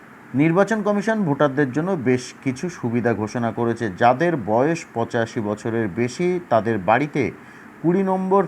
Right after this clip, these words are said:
ফর্ম পাঠানো হবে। তারা তাতে আবেদন করলে ভোট দিতে পারবেন বাড়িতে বসেই। বিশেষভাবে সক্ষমদের চল্লিশ শতাংশ প্রতিবন্ধকতা থাকলে তাদেরও বাড়িতে থেকে ভোটের ব্যবস্থা, আর কুড়ি নম্বর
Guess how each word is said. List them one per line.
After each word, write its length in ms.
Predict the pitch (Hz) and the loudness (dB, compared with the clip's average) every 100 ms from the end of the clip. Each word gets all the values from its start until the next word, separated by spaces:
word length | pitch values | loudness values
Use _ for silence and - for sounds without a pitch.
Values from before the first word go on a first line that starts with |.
| - | 2
ফর্ম 240 | 131 127 120 | 2 4 2
পাঠানো 360 | 120 113 135 143 | 2 2 2 -2
হবে। 320 | 135 147 170 | 0 0 0
তারা 460 | 170 127 117 113 117 - - - | 2 4 8 6 4 -4 -18 -2
তাতে 300 | 113 110 120 | 0 2 0
আবেদন 480 | 95 107 110 123 120 | 2 2 2 -2 -2
করলে 280 | 135 143 170 | 0 0 0
ভোট 240 | 147 107 107 | -2 -2 -2
দিতে 300 | 107 110 113 | -4 -2 -2
পারবেন 480 | 117 120 139 165 | 0 0 0 0
বাড়িতে 340 | 117 101 101 110 | 2 2 2 -2
বসেই। 400 | 107 - 110 78 - - - - 104 | -4 -2 -4 -4 -10 -20 -20 -16 -8
বিশেষভাবে 920 | 101 147 143 202 208 185 170 180 190 | 2 2 2 2 2 0 0 2 0
সক্ষমদের 1160 | - 160 - - 170 170 170 170 160 165 175 170 - | -2 -4 -4 -2 0 0 -4 -4 -2 2 2 0 -2
চল্লিশ 380 | 147 143 151 151 | 2 2 0 -4
শতাংশ 380 | 151 156 156 156 | -6 -4 -4 -6
প্রতিবন্ধকতা 1040 | 143 127 135 127 135 139 143 135 135 139 | -4 -4 -2 -2 0 0 0 0 0 -2
থাকলে 480 | - 143 - 120 85 - - - - | 0 -2 0 -2 -2 -6 -20 -20 -2
তাদেরও 360 | 127 139 175 196 | 4 6 6 4
বাড়িতে 380 | 147 131 127 123 | 4 4 2 -2
থেকে 280 | 139 135 170 | -4 -2 -2
ভোটের 400 | 110 117 120 107 | -2 -2 0 2
ব্যবস্থা, 640 | 107 110 131 131 165 165 - | 2 2 -2 0 2 2 2
আর 260 | 107 113 107 - | 4 6 4 -2
কুড়ি 220 | 135 135 | 0 0
নম্বর 400 | 131 131 139 139 | 2 0 0 -2